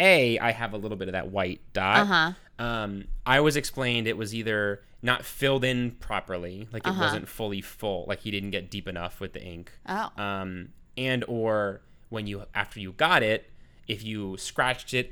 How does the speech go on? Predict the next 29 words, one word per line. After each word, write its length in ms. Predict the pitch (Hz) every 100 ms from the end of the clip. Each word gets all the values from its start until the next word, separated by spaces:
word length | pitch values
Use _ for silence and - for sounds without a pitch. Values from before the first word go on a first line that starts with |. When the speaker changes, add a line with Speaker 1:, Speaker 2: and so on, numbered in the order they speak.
| -
Speaker 1:
or 420 | 123 120 110 107
if 160 | - 110
it 220 | - -
scabbed 580 | - - 113 107 107 104
and 100 | 95
scraped 440 | - 123 107 -
off 240 | 98 101
the 80 | 135
wrong 260 | 139 143 147
way, 360 | 156 156 160
Speaker 2:
Mm-hmm. 60 | 170 165
Speaker 1:
sometimes 480 | - 123 117 123 113
the 80 | 110
ink 300 | - 113 107
can 280 | - 113 107
come 260 | - 110 98
with 220 | 104 95
it 120 | 92
in 120 | 92
those 180 | 92 90
early 240 | 95 92 92
stages. 720 | - 95 95 131 156 165 196
Speaker 2:
Oh. 400 | 226 160 147 160
Speaker 1:
Um, 380 | 110 107 101 98 131
but 140 | 127
it's 120 | 120
just 220 | 156 139
a 60 | 147
matter, 420 | 123 120 117 -